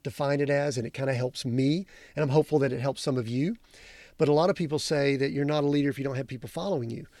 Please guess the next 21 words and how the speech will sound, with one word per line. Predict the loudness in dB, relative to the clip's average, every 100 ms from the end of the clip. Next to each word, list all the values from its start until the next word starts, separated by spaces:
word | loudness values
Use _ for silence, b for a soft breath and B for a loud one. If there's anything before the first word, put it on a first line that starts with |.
| B B B -2
Or |
a | 2
lot | 2 2
of |
people | -2 -8
say | -4 0 0
that | 0
a |
leadership | 0 0 0 0 -2 -2
is | 2
influence, | 2 2 0 -2 -4 -10 -12 -14 B B B
or | 0 2 4 2
that | 0 -2
leadership | 0 2 4 2 2 2 2
is | 0 -4
a | -4
position | -2 6 6 6 -2
or | -2 -4
a |
title. | -8 -6 0 0 2 0
And, | -2 -4 -8